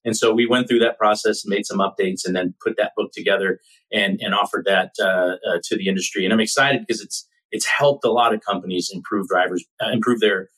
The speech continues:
recruiting, their, their hiring, just by having better conversations and have, doing a better job at leading that conversation to, to an end, whether it's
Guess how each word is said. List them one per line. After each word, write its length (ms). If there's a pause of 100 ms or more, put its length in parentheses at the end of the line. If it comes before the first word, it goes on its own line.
(200)
recruiting, 600
their, 360
their 160
hiring, 600 (180)
just 180
by 140
having 280
better 220
conversations 800
and 100
have, 180 (100)
doing 180
a 80
better 220
job 180
at 140
leading 480 (400)
that 320 (140)
conversation 1000 (400)
to, 600
to 140
an 100
end, 280
whether 320
it's 400